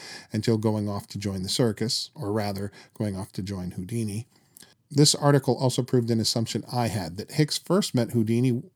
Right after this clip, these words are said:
when he lived in Richmond, Virginia, and Houdini had been performing there. So there was a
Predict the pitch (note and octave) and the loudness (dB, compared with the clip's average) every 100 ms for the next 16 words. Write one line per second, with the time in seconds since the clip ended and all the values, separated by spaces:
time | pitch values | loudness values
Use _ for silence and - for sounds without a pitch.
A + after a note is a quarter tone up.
0 | _ D3+ A#2+ B2 A#2 A2 G#2+ A2 A#2 A2+ | _ -2 0 2 2 2 0 0 0 -2
1 | - A2+ G#2+ A2 A#2 D3+ C3 - A#2+ C3+ | 0 -2 0 0 4 4 4 -2 -4 0
2 | B2 B2+ C3+ C3 A#2 A2 A2+ A2+ B2 - | 2 4 4 4 2 0 -2 -4 -8 -4
3 | C#3 D3 C3 G#2 F2+ - _ - - - | -2 2 2 2 -4 -10 _ -18 -16 -16
4 | - - B2+ A#2+ A#2+ A#2 | -14 2 6 8 6 4